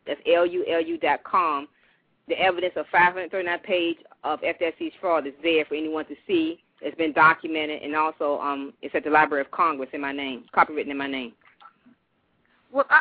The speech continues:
Speaker 2: o-, okay, thank you. Um, I, I wanna ask an, another question. Uh, were you
Speaker 1: Okay.
Speaker 2: ever a victim in the fra-, in the fraud scam yourself?
Speaker 1: No, but I was,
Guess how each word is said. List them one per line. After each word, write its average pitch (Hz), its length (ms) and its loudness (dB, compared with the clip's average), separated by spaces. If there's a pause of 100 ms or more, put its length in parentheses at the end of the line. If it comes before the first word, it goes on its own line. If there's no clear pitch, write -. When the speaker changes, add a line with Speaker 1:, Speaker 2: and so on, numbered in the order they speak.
Speaker 2:
o-, - 380 -2
okay, 247 400 2
thank 370 320 2
you. 175 280 -4
Um, 220 460 6 (280)
I, 285 240 8
I 349 120 4
wanna 403 240 -2
ask 269 320 4
an, 196 180 -8 (100)
another 220 400 0
question. 185 640 -6
Uh, 185 280 4
were 262 140 4
you 359 220 -2
Speaker 1:
Okay. - 120 -2
Speaker 2:
ever 294 440 2
a 202 80 0
victim 269 500 -6
in 294 160 -2
the 269 180 0
fra-, 269 220 4
in 262 120 0
the 277 140 0
fraud 285 260 8 (180)
scam 294 360 0
yourself? 302 560 2 (1000)
Speaker 1:
No, 196 280 8
but 190 160 8
I 185 120 8
was, 180 160 0